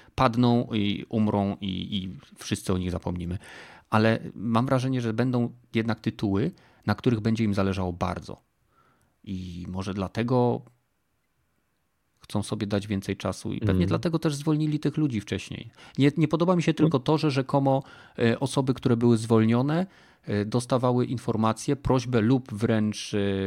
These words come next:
Speaker 1: m, były bardzo przekonywane,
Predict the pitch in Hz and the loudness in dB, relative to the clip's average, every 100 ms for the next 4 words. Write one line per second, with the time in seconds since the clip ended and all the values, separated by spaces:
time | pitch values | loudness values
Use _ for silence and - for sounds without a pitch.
0 | 95 95 101 95 98 - _ - - - | -4 -4 -6 -8 -8 -14 _ -20 -20 -20
1 | _ - 92 95 98 98 92 87 90 90 | _ -14 -2 2 4 4 2 0 -2 -6
2 | - _ _ _ _ _ _ _ 92 113 | -10 _ _ _ _ _ _ _ -2 0
3 | 110 104 110 - 104 95 92 87 85 143 | 0 0 0 4 4 6 4 4 4 2